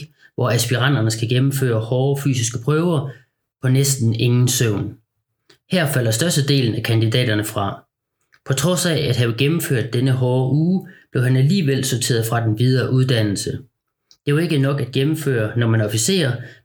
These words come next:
man skal også kunne træffe svære og hårde beslutninger. Deres grund for at dumpe ham var, at han som officer skulle være klar til at ofre enkelte personer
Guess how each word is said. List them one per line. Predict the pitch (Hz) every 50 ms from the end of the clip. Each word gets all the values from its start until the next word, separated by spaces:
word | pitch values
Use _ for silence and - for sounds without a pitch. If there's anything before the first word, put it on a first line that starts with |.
| -
man | - 120
skal | - - 127
også | 139 139 139 135
kunne | - 120 117 110
træffe | 113 - 123 117 110 -
svære | 113 - - 123 127 131 127 135 135 143 143 139 - -
og | 123
hårde | 110 117 117 120 123 127
beslutninger. | - 127 - 139 131 131 - 110 104 95 95 - - - _ _ _ _ _ _ _ _ _ _ _ _ _ - - - _ -
Deres | 143 139 147 151 -
grund | - 156 160 151 131
for | - 139
at | 123 - -
dumpe | 147 156 175 160 143
ham | 123 117 113 110
var, | 127 139 147 147 143 - -
at | 123
han | - 123 117
som | 113 - 120 117
officer | 113 110 - - - 160 151 -
skulle | - - - 131 120 113
være | 110 110 110
klar | - 151 147 135 131
til | - - 123 123
at | 120 120
ofre | - 139 135 139 131 - -
enkelte | 139 139 - - 104 -
personer | - 110 - 190 208 190 175 131 113 113 -